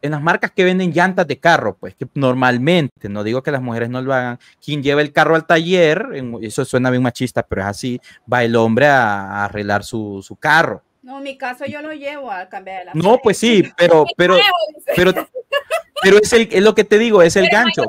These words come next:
Speaker 3: hay
Speaker 1: Va, va, vas a decir que ustedes nunca han ido a un taller de mecánica y han visto un montón de pósters de mujeres pegadas en las paredes.
Speaker 2: Ay, sí, bien nacos.
Speaker 1: Pues sí.
Speaker 3: Las metálicas.
Speaker 1: Entonces, entonces, y, entonces, ¿qué pasa? Muchos hombres vuelven a ese lugar porque había una edecán bonita.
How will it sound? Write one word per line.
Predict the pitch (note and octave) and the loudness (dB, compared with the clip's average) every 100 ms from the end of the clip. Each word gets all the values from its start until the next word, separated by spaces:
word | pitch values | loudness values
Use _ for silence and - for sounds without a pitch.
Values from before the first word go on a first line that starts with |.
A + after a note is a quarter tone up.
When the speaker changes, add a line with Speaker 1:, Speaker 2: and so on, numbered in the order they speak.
| B2+ | -4
Speaker 3:
hay | - | -2
Speaker 1:
Va, | F3+ A3 | 2 2
va, | F3 | 2
vas | A#3 C#4 | 0 4
a | C4+ | 4
decir | B3 B3 | 4 0
que | B3 | 0
ustedes | - A#3+ | 2 2
nunca | A#3+ A#3+ | 2 0
han | A#3+ | 0
ido | A#3+ A#3+ | 4 4
a | |
un | A#3 A3 | 2 2
taller | A3+ A3 | 2 2
de | A3 | -2
mecánica | G#3+ A3+ A3 A3 G#3 | 0 0 0 0 2
y | |
han | G3+ | 2
visto | G#3+ - | -4 -2
un | G#3+ | -4
montón | G#3 F#3 G3+ | -2 -4 -4
de | F#3+ | -4
pósters | F#3+ G3 F#3+ F3 | -4 -4 -4 -4
de | F3+ | -4
mujeres | E3+ D#3+ F3 D#3 | -4 -2 -4 -4
pegadas | D3+ D3 C#3 C3+ | -4 0 0 0
en | B2+ | -6
las | A#2 | -6
paredes. | A#2+ G2+ D#2+ - | -6 -6 -6 -6
Speaker 2:
Ay, | C4 D4+ | -4 -4
sí, | D4 | -10
bien | C4+ C4+ C4 | -8 -6 -4
nacos. | E4 C#5 G4+ G#3+ F3+ - _ _ - - - | -6 -6 -8 -8 -10 -14 _ _ -18 -16 -4
Speaker 1:
Pues | E3 - | -2 -2
sí. | D#3+ E3+ F3 F3+ F3+ F3+ - | 0 2 4 4 4 0 -2
Speaker 3:
Las | - - | -6 -8
metálicas. | - F4+ G4 | -2 0 2
Speaker 1:
Entonces, | E3 B3+ G3 F#3+ F#3+ D4 - _ _ _ - | 2 2 2 0 2 -2 -2 _ _ _ -6
entonces, | E3 F3+ F#3 F3+ G3+ F#3+ - | -2 0 0 2 0 -2 -12
y, | F#3 - | -14 -6
entonces, | F#3 F#3 A3 G#3+ | -6 -2 -2 0
¿qué | G3+ | 2
pasa? | G#3+ E3+ D#3 - _ _ | 4 2 0 -4 _ _
Muchos | C#3+ C#3+ D#3+ | -8 -6 -4
hombres | D#3+ E3 C#3+ | 0 0 0
vuelven | C3+ C3+ D3+ | -2 0 -2
a | C3+ | -2
ese | B2+ C#3 | -4 -6
lugar | C3 A#2+ | -4 -6
porque | - - C#3+ - | -6 -6 -6 -2
había | B2+ A#2 | -2 -2
una | A#2 | -2
edecán | A2 G#2+ G#2 G#2 | -2 -4 -6 -8
bonita. | G2 G#2 A3 G#3+ - | -8 -6 -6 -6 -14